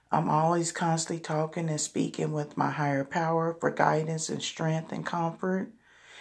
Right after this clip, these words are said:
And not only for myself, I'm praying for everyone, people that I don't even know, you know, my loved ones, my family, my friends. But, you know, I just send out love and peace into the world because we can use more of that,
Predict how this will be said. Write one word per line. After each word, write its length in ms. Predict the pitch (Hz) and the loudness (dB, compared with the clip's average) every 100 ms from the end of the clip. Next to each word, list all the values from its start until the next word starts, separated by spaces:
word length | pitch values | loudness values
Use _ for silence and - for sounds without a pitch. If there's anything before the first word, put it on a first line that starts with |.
| - - | -14 2
And 140 | 170 | 4
not 180 | 180 226 | 4 4
only 200 | 233 196 | 4 2
for 160 | 190 | 2
myself, 600 | 165 151 147 - 175 160 | 2 2 0 0 0 2
I'm 180 | 156 170 | 4 2
praying 340 | 185 180 170 165 | 2 0 0 0
for 260 | 165 165 - | 0 -2 4
everyone, 800 | 156 170 165 147 143 120 120 123 - - - - | 4 4 2 0 0 0 -2 -6 -16 -20 -20 -2
people 320 | 190 185 175 | -2 2 4
that 160 | 165 | 4
I 100 | 151 | 4
don't 220 | 151 156 151 | 6 6 6
even 260 | 147 139 | 2 2
know, 320 | 143 143 110 | 4 4 4
you 240 | 98 - 147 | 2 0 0
know, 300 | 147 143 139 | 2 2 2
my 180 | 135 123 | 4 4
loved 400 | 127 151 147 151 | 4 4 2 0
ones, 440 | 147 143 147 147 | -2 0 -4 -2
my 180 | 123 123 | 0 0
family, 760 | - 147 143 143 143 139 143 - - - _ | 0 0 0 0 0 -2 -4 -10 -20 -20 _
my 220 | - 127 | -2 0
friends. 840 | 123 - 143 143 143 139 147 - - _ - - _ _ | 0 2 4 4 2 0 -2 -6 -10 _ -20 -20 _ _
But, 280 | - 160 185 | 2 2 4
you 80 | 180 | 0
know, 140 | 175 | 2
I 120 | 165 175 | 2 2
just 220 | 180 - | 0 0
send 180 | 185 170 | 0 0
out 300 | 170 165 165 | 0 0 4
love 420 | 165 165 165 - | 4 6 2 0
and 220 | 160 151 | -2 -4
peace 500 | - 185 170 165 - - - _ | -4 -4 -4 -6 -10 -14 -20 _
into 280 | - 160 - | -2 -2 4
the 100 | 147 | 2
world 420 | 135 147 151 143 | 6 6 6 4
because 360 | 139 147 156 147 | 0 2 2 2
we 120 | 170 | 0
can 220 | 170 160 | 0 0
use 320 | 147 147 147 - | 2 2 0 -2
more 280 | 139 131 | 0 0
of 80 | 127 | 0
that, 420 | 160 147 - - | 0 0 -2 -6